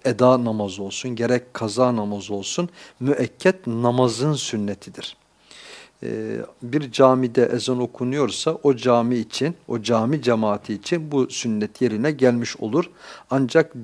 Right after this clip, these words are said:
diğer camilerden o ezanın duyulmuş olması o camiler için ezan okunmayacak anlamına gelmez. Ee, onların da ayrıyetten ezan okuması gerekir. O cemaat için ayrı bir sünnet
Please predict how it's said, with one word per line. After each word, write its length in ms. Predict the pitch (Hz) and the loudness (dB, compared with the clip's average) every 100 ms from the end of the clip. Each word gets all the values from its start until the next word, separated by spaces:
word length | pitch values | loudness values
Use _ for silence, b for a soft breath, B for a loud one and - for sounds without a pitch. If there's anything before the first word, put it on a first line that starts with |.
| 110 | 6
diğer 320 | 151 139 110 | 8 8 6
camilerden 800 | 117 120 113 113 117 107 113 107 - | 2 4 2 0 0 0 -2 -4 -2
o 140 | 151 | 0
ezanın 540 | 135 113 120 110 104 | 0 -2 -2 -2 -4
duyulmuş 460 | 110 120 127 147 - | -6 -4 -4 -6 -4
olması 540 | 110 107 107 - 180 180 B B _ | -2 -2 -6 0 0 -2 B B _
o 160 | 151 139 120 | 2 2 -2
camiler 500 | 113 120 120 117 131 | 4 6 6 4 0
için 240 | 110 - 110 | 0 -4 -6
ezan 340 | 120 117 123 131 | -4 -2 -2 -4
okunmayacak 640 | - 147 123 107 110 - | -6 -4 -2 -2 -4 -2
anlamına 440 | 127 110 107 131 165 | -2 -2 -2 0 0
gelmez. 600 | - 123 107 98 - - B B B B - | 4 2 2 -4 -8 -12 B B B B -8
Ee, 300 | 104 98 101 | -4 -4 -2
onların 480 | - 123 131 143 139 | 0 2 4 4 4
da 100 | 107 | 2
ayrıyetten 540 | 120 123 117 - 165 147 | 2 4 2 0 -4 -2
ezan 240 | 120 117 | -2 2
okuması 480 | 123 107 110 107 - | 0 -2 -4 -4 -6
gerekir. 500 | 104 110 107 - 170 - | -4 -2 -2 -2 -4 2
O 240 | 139 135 | 4 4
cemaat 480 | 107 120 120 120 117 | 2 0 2 0 -2
için 220 | - 160 185 | -10 -10 -2
ayrı 300 | 120 120 117 | -2 -2 -4
bir 100 | 107 | -6
sünnet 440 | - 107 107 170 | -6 -4 0 0